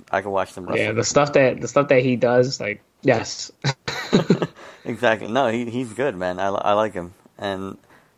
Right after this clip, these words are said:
Speaker 1: you know, since they're saying that N X T might be, or is going to be a global brand, maybe he'll be one of those guys that just roams around, like, the different N X T promotions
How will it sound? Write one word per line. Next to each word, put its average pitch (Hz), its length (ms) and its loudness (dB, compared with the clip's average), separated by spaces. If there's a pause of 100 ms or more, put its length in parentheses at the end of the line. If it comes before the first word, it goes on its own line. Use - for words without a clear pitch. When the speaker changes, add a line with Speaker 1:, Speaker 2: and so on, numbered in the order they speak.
(140)
Speaker 1:
you 131 120 -4
know, 104 120 0
since 104 320 -6
they're 98 220 -4
saying 101 380 -4
that 90 300 -4 (120)
N 107 120 -4
X 107 160 -8
T 123 100 -6
might 101 260 -6
be, 98 320 -10 (400)
or 101 180 -8
is 117 240 -6
going 101 260 -4
to 95 60 -10
be 104 160 -6
a 92 120 -2
global 95 360 -2
brand, 104 320 -2
maybe 98 320 -8 (220)
he'll 113 220 -6
be 107 120 -8
one 101 200 -4
of 98 60 -8
those 101 200 -4
guys 101 320 -6
that 95 120 -16
just - 340 -14 (580)
roams 107 300 0
around, 98 340 0
like, 90 220 -8
the 95 80 -12
different 92 480 -8 (420)
N 95 140 -2
X - 200 -8
T 101 120 -4
promotions 98 800 -8